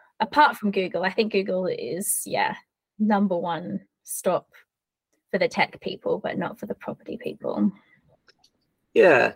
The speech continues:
Speaker 2: and I think, um, it's easy to say,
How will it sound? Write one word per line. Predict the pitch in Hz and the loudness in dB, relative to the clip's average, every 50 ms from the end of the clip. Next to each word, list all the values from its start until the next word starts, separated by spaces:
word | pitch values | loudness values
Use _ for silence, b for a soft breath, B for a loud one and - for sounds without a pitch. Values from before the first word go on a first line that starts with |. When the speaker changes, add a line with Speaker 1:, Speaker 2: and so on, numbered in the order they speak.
| _ _ _ - | _ _ _ -2
Speaker 2:
and | 151 160 | -2 -2
I | 160 | 0
think, | - 180 160 151 143 - - | 2 0 0 0 0 0 4
um, | 151 131 127 127 127 120 117 117 113 110 101 - _ _ _ _ _ _ _ _ _ _ - - - - _ _ _ _ _ _ _ _ _ _ _ _ _ _ _ _ - - _ _ _ _ _ _ _ _ _ _ _ _ _ _ _ _ _ _ _ _ _ _ _ _ _ _ _ _ _ _ - - _ - | 6 6 6 6 2 0 -4 -8 -10 -10 -12 -16 _ _ _ _ _ _ _ _ _ _ -12 -12 -12 -12 _ _ _ _ _ _ _ _ _ _ _ _ _ _ _ _ -20 -20 _ _ _ _ _ _ _ _ _ _ _ _ _ _ _ _ _ _ _ _ _ _ _ _ _ _ _ _ _ _ -20 -20 _ -12
it's | 135 127 - | -6 0 4
easy | 180 165 143 120 113 | 4 4 4 2 -6
to | 98 - | -12 -12
say, | - - - 107 85 85 104 107 107 | -8 -4 -4 -2 -2 -2 -4 -8 -10